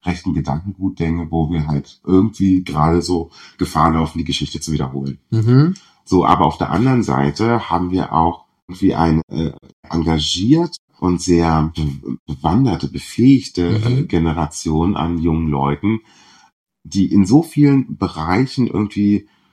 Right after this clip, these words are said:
Speaker 1: ähm, loslegen mit einer Power,
Speaker 2: Mhm.
Speaker 1: mit einer Energie. Damit meine ich jetzt nicht nur Umweltthema, äh, sondern da meine ich auch im technologischen Bereich,
Speaker 2: Mhm.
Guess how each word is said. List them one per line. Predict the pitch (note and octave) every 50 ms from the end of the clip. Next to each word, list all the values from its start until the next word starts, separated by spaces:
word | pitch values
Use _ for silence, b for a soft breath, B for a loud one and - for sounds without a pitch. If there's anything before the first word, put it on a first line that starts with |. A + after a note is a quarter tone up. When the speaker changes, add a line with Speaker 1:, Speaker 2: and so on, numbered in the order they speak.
| b b E2
Speaker 1:
ähm, | E2+ E2 D#2+ E2 - _
loslegen | - A2 G#2 G#2 C3+ F3 G#3 G#3+ - - - D2+ D#2 D#2 D#2+ D#2+ G2+ G2+
mit | F#2+ - - -
einer | D#2+ E2+ F2 F2
Power, | - - - A2+ A2 A#2 D3+ E3 D#3+ C#3
Speaker 2:
Mhm. | B2
Speaker 1:
mit | A2 G2+ -
einer | - F#2 F#2+ G2
Energie. | D#2 F2 G2 F#2 F2 F#2 C3+ E3 D#3+
Damit | C#3+ B2+ B2 - A#2+
meine | A#2 A2+ G#2
ich | G#2
jetzt | B2 A#2+ - -
nicht | C#3+ C#3+ - -
nur | B2+ B2+ A#2+ A2+ A2 - -
Umweltthema, | - D3+ F3+ G3 D3 G#2 G#2 - - - D2+ C#2+ D2+ E2+ A2 C3 D3 B B B B B B B B B -
äh, | G2 F#2+
sondern | - G#2 G2+ G#2+ G#2 G#2
da | G2+ F#2+
meine | G2+ G2+
ich | G#2+ -
auch | - -
im | A2+ G#2 G2+
technologischen | - A2 G#2 - A#2+ A2+ A2+ A#2 B2+ C#3+ E3 D#3 - D3 G#2+
Bereich, | F#2+ - - D2 C#2 D2 E2 A#2 A#2
Speaker 2:
Mhm. | A#2 A#2 A2+ A2+ A2+ A#2 B2+ C#3